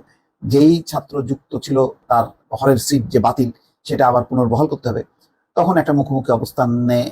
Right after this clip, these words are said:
আহ, চলে গেছে। তো সাধারণ শিক্ষার্থীরা সেই অবস্থান থেকে তারা, আহ, বিকেলে বা দুপুরের পরে ভিন্নভাবে, আহ, ছাত্রলীগের যে অপবাদ বা অভিযোগ, তার একটা জবাব দিয়েছে। সেই খবরে বলা হচ্ছে, ক্যাম্পাসে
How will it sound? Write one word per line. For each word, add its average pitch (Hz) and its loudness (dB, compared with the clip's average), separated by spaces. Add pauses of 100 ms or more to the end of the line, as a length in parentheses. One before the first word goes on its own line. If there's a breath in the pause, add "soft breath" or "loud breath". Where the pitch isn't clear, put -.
(120)
আহ, 117 -4
চলে 123 2
গেছে। 117 0 (280 soft breath)
তো 123 -8
সাধারণ 151 0
শিক্ষার্থীরা 147 -2 (260 soft breath)
সেই 135 -2
অবস্থান 139 0
থেকে 123 -4
তারা, 120 4 (100)
আহ, 117 -2 (120)
বিকেলে 143 0 (380)
বা 120 0
দুপুরের 131 0
পরে 135 2 (320)
ভিন্নভাবে, 127 0 (180)
আহ, 113 0 (100)
ছাত্রলীগের 151 2
যে 131 0 (340)
অপবাদ 147 2
বা 113 0
অভিযোগ, 135 0
তার 123 2
একটা - -6
জবাব 104 -2
দিয়েছে। - -10 (400)
সেই 151 0
খবরে 143 4
বলা 135 4
হচ্ছে, 147 -2
ক্যাম্পাসে 151 0